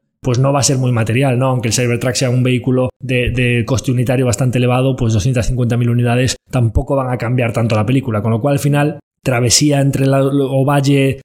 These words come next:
del desierto, digamos, como dicen ellos, valle de producción entre la ola del Model tres y el Model Y,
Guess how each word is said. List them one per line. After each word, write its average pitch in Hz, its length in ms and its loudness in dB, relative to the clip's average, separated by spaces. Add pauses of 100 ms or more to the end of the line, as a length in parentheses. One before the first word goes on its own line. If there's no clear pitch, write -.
del 135 380 2
desierto, 139 480 0
digamos, 135 400 0
como 131 160 -2
dicen 131 200 0
ellos, 127 220 2
valle 131 240 2
de 131 80 0
producción 127 540 0
entre 110 200 -2
la 107 140 0
ola 123 180 2
del 127 120 2
Model 123 260 0
tres 120 160 0
y 127 40 2
el 127 60 2
Model 123 220 2
Y, 135 140 0